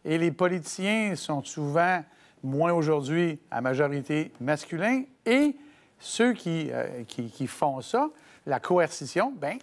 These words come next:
c'est des hommes. Moi, j'ai toujours pensé que,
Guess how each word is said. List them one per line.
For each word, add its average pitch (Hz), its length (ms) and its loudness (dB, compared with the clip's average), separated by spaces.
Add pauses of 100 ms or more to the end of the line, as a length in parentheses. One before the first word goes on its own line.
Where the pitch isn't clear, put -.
(140)
c'est 139 280 -8
des 185 320 -2
hommes. 208 260 2
Moi, 208 140 2
j'ai 226 100 4
toujours 226 300 2
pensé 214 400 0
que, 196 280 2